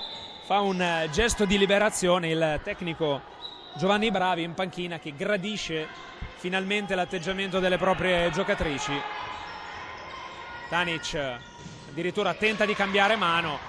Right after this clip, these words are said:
molto brava ancora Franceschini, che evita anche la rimessa laterale per l'Ariosto, dato che la parata era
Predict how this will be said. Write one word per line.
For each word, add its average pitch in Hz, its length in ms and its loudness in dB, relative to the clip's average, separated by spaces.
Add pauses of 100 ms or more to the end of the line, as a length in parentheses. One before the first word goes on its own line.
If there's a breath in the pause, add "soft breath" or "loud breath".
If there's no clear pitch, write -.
(200)
molto 214 340 -2
brava 190 280 8
ancora 196 260 4
Franceschini, 190 640 0
che 175 80 0
evita 196 260 2
anche 190 260 0
la 175 200 4
rimessa 190 360 2
laterale 190 400 4
per 175 160 2
l'Ariosto, 175 520 4
dato 175 320 0
che 185 120 -2
la 175 120 2
parata 185 320 0
era 170 200 0